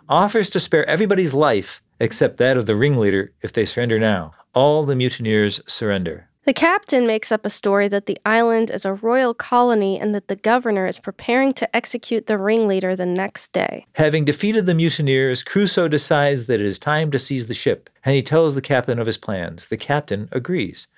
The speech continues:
Speaker 1: Crusoe and the captain intimidate the captive mutineers with a fictitious report that the island's governor intends to execute them all,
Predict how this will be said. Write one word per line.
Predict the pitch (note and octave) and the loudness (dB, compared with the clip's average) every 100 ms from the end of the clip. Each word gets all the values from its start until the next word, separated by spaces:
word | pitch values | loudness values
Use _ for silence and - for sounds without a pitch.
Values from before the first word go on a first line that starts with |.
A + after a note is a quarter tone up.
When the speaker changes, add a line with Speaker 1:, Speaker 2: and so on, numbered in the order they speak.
| - | -2
Speaker 1:
Crusoe | G#3 G#3+ - F#3+ | 0 2 2 0
and | - C3+ | 0 -4
the | |
captain | B2+ D#3 D#3 D#3 D3+ - | -4 -2 0 0 -4 -4
intimidate | A#2+ - F3 E3+ E3 D#3 | -8 -2 0 2 0 -2
the | C#3+ A#2 | -8 -6
captive | - - C#3+ C#3+ B2+ | -6 -2 -2 0 -2
mutineers | A#2 B2 A2+ B2 B2+ | -2 -4 -2 0 0
with | A2+ G#2+ | -2 -10
a | |
fictitious | G2 - E3+ E3+ - | -12 -4 -2 -2 -4
report | A2 - B2+ C3 - _ _ | -6 -2 -2 -2 -6 _ _
that | B2+ | 0
the | B2 | 2
island's | C3 D3+ D#3 A2+ | 2 2 2 2
governor | B2+ C3+ C#3 | 2 2 0
intends | A#2+ B2 - | -2 -4 -2
to | B2+ | -2
execute | B2+ - C#3 | -2 -2 -2
them | B2 | 2
all, | B2+ F#3+ G#2 | 2 0 -2